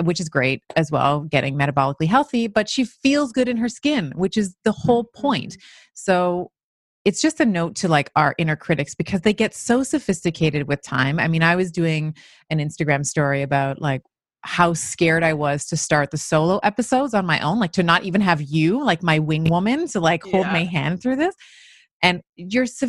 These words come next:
Speaker 1: you're even, you know, if, however much weight you lose, your inner critic is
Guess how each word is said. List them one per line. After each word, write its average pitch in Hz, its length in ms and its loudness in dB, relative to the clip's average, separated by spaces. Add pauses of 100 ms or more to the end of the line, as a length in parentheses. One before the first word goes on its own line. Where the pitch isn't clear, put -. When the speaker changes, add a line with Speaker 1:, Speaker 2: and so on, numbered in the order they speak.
(100)
Speaker 1:
you're 214 340 0 (120)
even, 302 440 0
you 202 80 0
know, 180 300 0 (320)
if, 170 100 -2 (220)
however 233 560 0
much 185 280 -2
weight 165 240 2
you 160 140 -2
lose, 151 460 -2
your 214 160 0
inner 240 180 0
critic 247 300 -2
is 226 100 -6